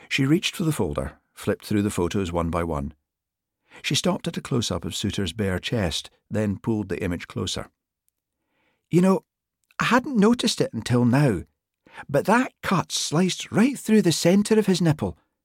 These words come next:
as if he's measured it precisely." Intrigued,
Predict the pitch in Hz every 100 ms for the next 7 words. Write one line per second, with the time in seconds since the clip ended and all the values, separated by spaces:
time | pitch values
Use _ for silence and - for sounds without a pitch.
0 | _ - - - 147 220 - _ _ -
1 | 175 151 151 214 247 175 107 - - 135
2 | - 247 - - 78 - _ _ _ _
3 | _ _ _ _ _ _ - - 92 -
4 | 214 214 - 82